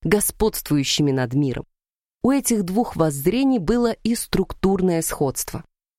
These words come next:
Тем не менее, после Третьего Рейха, после нацистского террора, очернительства и преследования евреев, что достигло наивысшей точки в Холокосте,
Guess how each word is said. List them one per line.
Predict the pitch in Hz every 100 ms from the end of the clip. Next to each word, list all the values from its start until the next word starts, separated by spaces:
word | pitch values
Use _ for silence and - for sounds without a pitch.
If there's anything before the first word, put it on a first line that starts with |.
| _ _
Тем | - 170 151
не | 160
менее, | 214 240 240
после | 226 262 - 240
Третьего | - 208 208 - 185 165
Рейха, | 143 139 139 165 156 _ _
после | 175 - 160
нацистского | 147 147 - 214 - 196 180
террора, | - 165 151 147 156 151 _
очернительства | - 175 196 165 165 165 180 160 -
и | 185
преследования | - 196 - 269 220 226 220 220
евреев, | 170 170 160 151 180 - _ -
что | - 226
достигло | 220 208 - 190 202
наивысшей | 208 226 202 208 - - 143
точки | - 131 - -
в | 139
Холокосте, | - 175 151 - 262 - 262